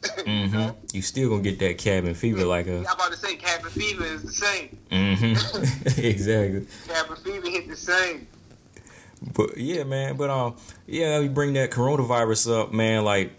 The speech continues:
Speaker 2: like we said, it's, it's got everything shut down from college basketball, N B A to golf. Now it's got our one love shut down, boxing. Um,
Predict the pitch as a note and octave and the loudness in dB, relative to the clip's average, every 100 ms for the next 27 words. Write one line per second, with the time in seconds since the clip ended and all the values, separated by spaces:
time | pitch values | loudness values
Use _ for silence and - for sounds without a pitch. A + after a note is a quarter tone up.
0 | - G#2+ A2 - A#2 A2 G#2+ - F#2+ F2+ | -2 0 2 2 2 2 2 0 0 0
1 | G2+ F#2+ G#2+ G#2 G#2+ G2+ F#2+ G2+ F#2 G2 | 2 2 2 2 2 2 2 0 2 2
2 | F#2+ F#2+ - E2 E2 D#2 D#2 - G2+ F2+ | 4 2 0 0 2 2 0 0 2 0
3 | F#2+ F#2+ F#2 G2+ F2 F#2+ F#2 F#2 F2+ - | 0 2 2 0 0 2 4 2 0 -4
4 | - _ - G#2 F#2+ G2 F#2+ F2+ E2 D#2+ | -18 _ 0 2 4 4 4 2 -2 -2
5 | G2 G2 F2 E2+ - - - _ _ _ | 2 2 2 -2 -12 -20 -20 _ _ _
6 | _ - F2 G2+ G#2+ A2 G2 A2 A2+ G2+ | _ -6 0 2 2 2 4 4 4 4
7 | F#2+ F#2 F2 - F#2 - F2+ D#2+ D2+ - | 4 2 2 0 0 2 0 0 -4 -12
8 | - - F#2 A#2 - F2 F2 - - - | -16 -2 0 2 0 -2 -4 -10 -20 -20
9 | _ - - F#2+ F#2 F2+ F2 | _ -10 0 2 4 4 0